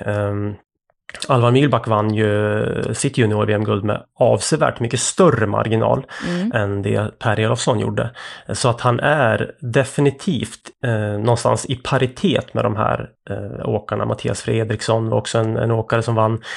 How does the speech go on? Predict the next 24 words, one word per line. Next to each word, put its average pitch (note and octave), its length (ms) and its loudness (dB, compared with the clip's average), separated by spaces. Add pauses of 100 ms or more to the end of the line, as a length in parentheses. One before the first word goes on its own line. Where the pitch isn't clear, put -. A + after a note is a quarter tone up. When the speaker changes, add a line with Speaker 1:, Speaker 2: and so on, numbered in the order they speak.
(140)
Speaker 1:
junior-V A2+ 420 4
M-guld. G#2+ 360 2
Men A2+ 220 2 (280)
jag B2+ 140 2
själv D3 300 0
till E3+ 120 4
exempel C#3+ 560 0
har A#2+ 220 2
ju A#2 100 2
inget B2 340 2
junior-V A#2+ 500 4
M-guld A#2+ 480 2
på, A#2 260 0
på B2 120 -4
meritlistan, A#2 560 0
utan A2 200 0
mina A2 180 2
meriter A2+ 420 0
kom A2 380 -2
ju, A2+ 260 -4
kom - 240 0
ju A2+ 60 2
klart A#2+ 240 2
senare. B2+ 440 4